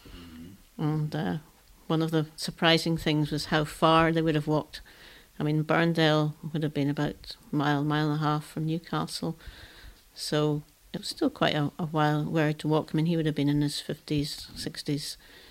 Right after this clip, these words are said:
Speaker 2: So, uh, they walked a lot, or my grandmother would have cycled into, into town as well.
Speaker 1: D-, were there actual local people mentioned in those diaries as well then? You know, so you'd been walking past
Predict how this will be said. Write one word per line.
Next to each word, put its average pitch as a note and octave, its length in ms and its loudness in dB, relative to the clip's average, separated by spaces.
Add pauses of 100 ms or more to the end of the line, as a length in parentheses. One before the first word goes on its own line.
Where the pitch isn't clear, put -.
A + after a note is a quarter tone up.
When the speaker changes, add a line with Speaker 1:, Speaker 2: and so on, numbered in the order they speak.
(500)
Speaker 2:
So, D3 380 -2
uh, D3+ 240 0 (720)
they D#3+ 180 2
walked E3 340 -2
a D#3+ 60 0
lot, D3+ 300 -2 (440)
or D3+ 280 0 (160)
my D3+ 120 2
grandmother D3+ 460 2
would D3+ 140 0
have D3+ 100 -2
cycled D#3 600 -2 (200)
into, D3+ 560 0 (240)
into D#3+ 240 -4
town D3+ 300 -2
as D#3 180 -4
well. D#3 260 -2 (260)
Speaker 1:
D-, - 80 6
were C#3+ 140 12
there D#3+ 240 10
actual D#3+ 380 10
local F2+ 300 12
people E2+ 240 10
mentioned E2 400 10
in D3 80 12
those D3+ 160 10
diaries D3 300 10
as D2+ 120 8
well D#2 240 6
then? A#2+ 160 8
You G#2 60 12
know, F#2 100 12
so E2 140 8
you'd D#2+ 100 8
been E2 140 8
walking E2+ 260 6
past D2+ 440 2